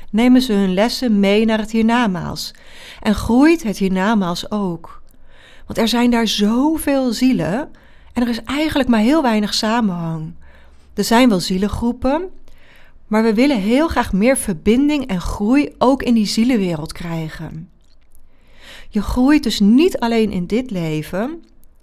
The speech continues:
Je groeit als ziel en draagt daarmee bij aan zowel de groei van de aarde als de groei van het hiernamaals. Feitelijk is dit leven een geregisseerd toneelstuk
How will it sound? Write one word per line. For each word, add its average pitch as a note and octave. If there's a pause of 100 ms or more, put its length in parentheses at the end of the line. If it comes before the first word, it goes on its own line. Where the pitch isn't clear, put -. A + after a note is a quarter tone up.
(420)
Je G3+
groeit B3+
als -
ziel B3
en F#3+
draagt G#3+
daarmee G3
bij F3+
aan F#3+
zowel F3
de E3+
groei G#3+
van F3+
de D#3+
aarde C#4 (340)
als D#4+
de -
groei B3
van A3+
het G3+
hiernamaals. F3+ (1800)
Feitelijk C#4
is C4
dit B3
leven F3
een A3+
geregisseerd A3
toneelstuk G#3